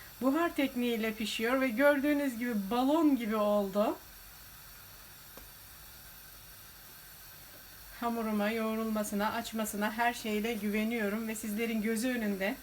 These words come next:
tamamen, e, pişiriyorum. Yine bu şekilde pişsin. Asla buralarında hamurlaşma kalma olmuyor. Buhar onu tamamen pişiriyor. Ve ben yedi bezemi de aynı işlemle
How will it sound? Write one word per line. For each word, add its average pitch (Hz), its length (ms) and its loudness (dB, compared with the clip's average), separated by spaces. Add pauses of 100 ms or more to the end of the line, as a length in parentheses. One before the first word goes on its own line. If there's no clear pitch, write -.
(420)
tamamen, 233 560 2 (760)
e, 202 360 -2
pişiriyorum. 208 680 2 (1800)
Yine 220 280 0
bu 202 60 -6
şekilde 185 480 -6
pişsin. 214 680 -2 (680)
Asla 254 420 2
buralarında 214 520 0
hamurlaşma 214 580 2
kalma 208 340 2
olmuyor. 190 400 -2 (760)
Buhar 208 300 0
onu 214 180 0
tamamen 233 500 0
pişiriyor. 180 600 -2 (1120)
Ve 233 100 2
ben 285 200 8
yedi 320 300 6
bezemi 247 460 2
de 240 120 0
aynı 339 320 6
işlemle 247 600 2